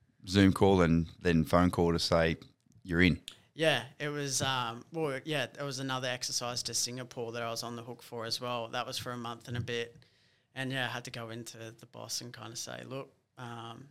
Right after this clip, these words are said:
Speaker 2: you know, um, <laughs> I'm not going on that anymore. Like, I'm gonna be putting in my discharge." And, um,
Speaker 1: How good's that? It's not
Speaker 2: uh,
Speaker 1: like, um, "Sir, can I find a reason, can I find a way that I don't have to go on that?" You're like, "Hey, champ, I'm not going."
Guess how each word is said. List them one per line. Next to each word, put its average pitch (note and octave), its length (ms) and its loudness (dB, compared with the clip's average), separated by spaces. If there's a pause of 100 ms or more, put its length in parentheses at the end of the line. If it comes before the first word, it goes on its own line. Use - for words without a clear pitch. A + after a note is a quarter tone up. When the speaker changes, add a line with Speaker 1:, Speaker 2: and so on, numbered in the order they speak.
(280)
Speaker 2:
you B2 80 -20
know, C3+ 420 -20
um, B2 260 -10 (100)
<laughs> - 120 -6
I'm D#3 480 -4
not D3 200 -4
going C#3+ 240 -2
on C#3 100 -4
that C#3 180 -4
anymore. C#3 520 -6
Like, C3 220 -8
I'm C3 120 -10
gonna B2 140 -8
be A#2+ 120 -14
putting B2 300 -12
in A#2+ 80 -10
my A#2 120 -10
discharge." A#2 720 -6
And, A2+ 240 -8 (580)
um, A2+ 540 -10 (260)
Speaker 1:
How A2 100 2
good's A#2 200 4
that? A2 280 10
It's - 80 -6
not B2+ 160 10
Speaker 2:
uh, B2 60 8
Speaker 1:
like, G#2+ 160 10 (420)
um, B2+ 340 10
"Sir, E3+ 320 10
can F3+ 200 4
I C4 220 6
find G3 340 8
a C#3 60 10
reason, C#3 340 8
can - 260 0
I F#3 80 8
find F3+ 260 6
a C#3+ 60 8
way C3 160 12
that A#2 100 10
I A2 80 10
don't A2+ 260 8
have A#2 160 4
to A#2 80 2
go A#2 160 8
on G#2+ 100 8
that?" C#3+ 220 6
You're A#2+ 120 8
like, F#2 280 8
"Hey, A2 160 8
champ, G2 340 6
I'm F#2+ 200 8
not F#2 180 4
going." F#2 340 2